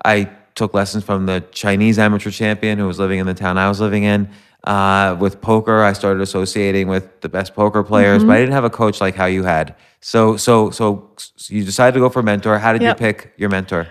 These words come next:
Speaker 2: So I did some research, um, and the name Eric Seidel really stood out because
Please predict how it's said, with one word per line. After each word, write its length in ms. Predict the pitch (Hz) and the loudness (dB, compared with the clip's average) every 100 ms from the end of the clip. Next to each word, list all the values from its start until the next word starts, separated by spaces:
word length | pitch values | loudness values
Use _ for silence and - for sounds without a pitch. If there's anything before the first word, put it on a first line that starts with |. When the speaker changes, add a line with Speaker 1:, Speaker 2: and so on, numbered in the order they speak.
| _ | _
Speaker 2:
So 200 | - 285 | -4 0
I 120 | 220 | 0
did 200 | 214 220 - | 0 -2 0
some 100 | 240 | 0
research, 640 | 190 233 262 311 - - _ 214 | 0 -2 -4 -4 -8 -10 _ -4
um, 360 | 180 143 151 - | -2 -2 -6 -6
and 500 | 208 196 185 180 180 | 0 0 2 0 0
the 180 | 190 208 | 0 -2
name 280 | 190 202 220 180 | 0 0 0 0
Eric 240 | 175 175 | -4 -4
Seidel 500 | - 180 165 170 175 | -4 -2 2 2 2
really 320 | 180 175 208 | 0 2 2
stood 280 | 196 - 196 | 0 -2 0
out 340 | 123 196 - _ - | 2 0 -2 _ -4
because 680 | 220 - 202 180 180 - | -4 0 0 2 -2 -6